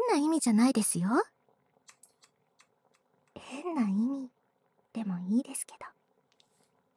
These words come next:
ど。何はともあれ、のんびり穏やかに流れる時間の中に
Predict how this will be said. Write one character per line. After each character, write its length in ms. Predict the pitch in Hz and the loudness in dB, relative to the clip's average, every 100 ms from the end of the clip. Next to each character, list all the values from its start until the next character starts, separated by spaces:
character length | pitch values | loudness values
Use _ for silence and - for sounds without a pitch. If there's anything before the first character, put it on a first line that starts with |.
| _ _ _ _ _ _ _ _ - - 247 | _ _ _ _ _ _ _ _ -18 -6 0
ど。 60 | |
何 380 | 220 208 359 415 | 2 2 2 4
は 100 | 240 | 2
と 140 | - 269 | 2 2
も 80 | 381 | 4
あ 120 | 339 | 4
れ、 180 | 294 320 - - - - - _ _ _ _ | 4 0 -4 -16 -16 -20 -20 _ _ _ _
の 200 | 233 269 | 4 6
ん 120 | 262 | 8
び 120 | 254 247 | 8 6
り 140 | 208 | 2
穏 260 | 180 190 294 | 0 2 4
や 160 | 330 | 4
か 160 | - 262 | 4 4
に 180 | 220 196 | 6 6
流 140 | 185 240 | 4 4
れ 120 | 294 | 4
る 120 | 302 254 | 4 2
時 160 | - | -2
間 220 | - 269 | 0 0
の 80 | 302 | 2
中 280 | 320 349 339 | 0 2 4
に 220 | 277 226 | 6 6